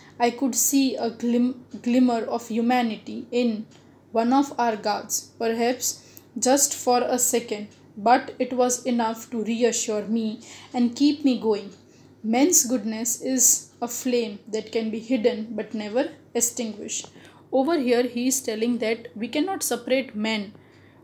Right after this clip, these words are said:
on basis of their color or skin or through which background they are coming or what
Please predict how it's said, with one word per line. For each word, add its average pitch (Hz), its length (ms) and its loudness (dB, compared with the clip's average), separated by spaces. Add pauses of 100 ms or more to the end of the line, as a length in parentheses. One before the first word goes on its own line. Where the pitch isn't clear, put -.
on 233 200 0
basis 233 420 2
of 233 220 -4
their 233 140 -2
color 220 600 -2
or 233 300 0
skin 226 580 0 (220)
or 233 120 -4
through 226 260 -10
which 262 300 -6
background 233 460 0
they 226 80 0
are 214 120 0
coming 196 340 -8
or 226 180 0
what 233 400 2